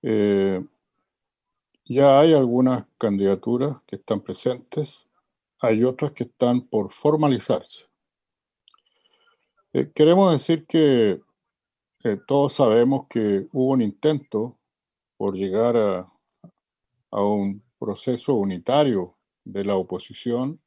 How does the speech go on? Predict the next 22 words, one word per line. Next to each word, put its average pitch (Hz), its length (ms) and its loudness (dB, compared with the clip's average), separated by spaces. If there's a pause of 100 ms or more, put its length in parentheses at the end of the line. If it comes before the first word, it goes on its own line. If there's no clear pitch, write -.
(960)
para 131 380 0
esta 127 480 0
elección 117 580 -2
de 101 280 -6
gobernadoras 110 880 -2
y 123 100 -4
gobernadores. 110 800 -6 (1300)
Por 135 160 0
diversas 156 400 2
razones, 156 580 -2
eso 151 260 -2
no 139 160 -2
fue 139 400 -4 (100)
posible. 101 600 -2 (1600)
Ello, 143 580 0
entonces, 123 800 -6
eh, 92 260 -12 (840)
nos 101 280 -10
ha 101 140 -2
hecho 101 640 -4
discutir, 131 640 -8
analizar, 120 680 -4